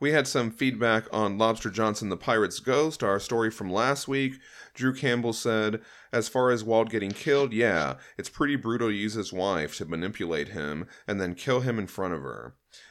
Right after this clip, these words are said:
But remember what drove her nuts in the first place, the sight of him chopping up a body. That's pretty horrific, and doubtless not the only time he did things like that. So it's pretty easy to see that from the Lobster's point of view,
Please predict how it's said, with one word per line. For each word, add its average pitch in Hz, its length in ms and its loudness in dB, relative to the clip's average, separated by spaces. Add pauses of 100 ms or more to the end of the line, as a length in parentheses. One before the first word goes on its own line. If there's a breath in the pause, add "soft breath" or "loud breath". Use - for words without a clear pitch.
(120 soft breath)
But 107 180 2
remember 135 480 2
what 104 240 0
drove 107 300 0
her 110 100 -2
nuts 104 220 -2
in 101 60 -4
the 95 60 -6
first 143 380 -4
place, - 340 -4
the 101 80 -6
sight 120 220 2
of 127 80 -2
him 110 100 0
chopping 104 320 0
up 104 120 -2
a 110 60 -4
body. 82 380 -2
That's 73 200 -4
pretty 160 220 0
horrific, 123 640 -2 (300 soft breath)
and 95 160 -2
doubtless 110 600 0 (200)
not 110 160 -2
the 113 80 -2
only 107 160 0
time 98 500 -2
he 104 160 -10
did 131 300 0
things 76 260 -6
like 71 200 -8
that. 50 360 -10
So - 160 -4
it's 104 120 0
pretty 147 360 -4
easy 104 300 -2
to 87 80 -2
see 101 320 -4
that 85 320 -2
from 101 160 -6
the 87 60 -2
Lobster's 90 420 -2
point 87 260 -6
of 78 60 -8
view, 82 480 -2